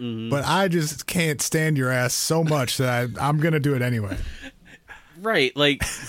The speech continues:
Speaker 1: did she punch him literally because she either doesn't wanna be here, she doesn't wanna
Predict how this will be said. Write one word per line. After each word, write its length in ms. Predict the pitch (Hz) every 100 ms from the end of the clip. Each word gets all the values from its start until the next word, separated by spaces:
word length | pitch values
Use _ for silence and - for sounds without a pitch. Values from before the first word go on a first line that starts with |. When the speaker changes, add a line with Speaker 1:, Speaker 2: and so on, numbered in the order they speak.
| -
Speaker 1:
did 220 | 180 233
she 180 | - 220
punch 420 | - 190 202 -
him 340 | 117 101 98 - _ - _ 123
literally 480 | 127 180 185 175 160
because 840 | 151 151 151 120 107 104 - -
she 240 | - - 135
either 300 | 120 113 104
doesn't 440 | - 101 107 95
wanna 220 | 101 101 -
be 180 | 131 180
here, 380 | 226 214 208 - _ _ -
she 200 | - 117
doesn't 180 | 104
wanna 180 | 101 98